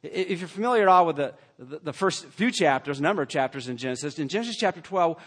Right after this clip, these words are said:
we have Abraham kind of going down the path, going down toward Egypt, and he becomes filled with fear. As he enters into the land of Pharaoh, he's afraid that Pharaoh is gonna take his life because,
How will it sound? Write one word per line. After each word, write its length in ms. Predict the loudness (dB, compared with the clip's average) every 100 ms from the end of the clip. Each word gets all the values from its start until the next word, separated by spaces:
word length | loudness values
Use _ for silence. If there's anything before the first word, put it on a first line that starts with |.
| -8
we 140 | -2 4
have 300 | 4 4 -4 -8
Abraham 560 | -2 0 0 0 0 -2 -8 -20 _
kind 160 | -4 -4
of 80 | 0
going 280 | 0 0
down 640 | 0 2 4 4 4 2 0
the 60 |
path, 540 | -2 -4 -2 0 -2 -4
going 180 | -6 -4
down 260 | -2 -4
toward 240 | -4 -8 -6
Egypt, 380 | -6 -6 -6 -8
and 140 | -10 -12
he 80 | -12
becomes 320 | -8 -4 -4
filled 460 | -6 -14 -6 -4 -2
with 120 | -4
fear. 600 | -6 -10 -4 -2 -2 -6 -18 _ _ _ _
As 120 | -4
he 100 | 0
enters 240 | 2 0 0
into 140 | 0
the 60 | 2
land 260 | 2 2
of 40 | 0
Pharaoh, 440 | -2 2 4 4
he's 120 | 2 -4
afraid 240 | -6 -4
that 120 | -6
Pharaoh 600 | -8 -4 0 4 4 4
is 100 | 2
gonna 100 | -4
take 300 | -8 -8 -6
his 220 | -2 -2 -2
life 260 | -4 -4
because, 400 | -8 -6 -4 -6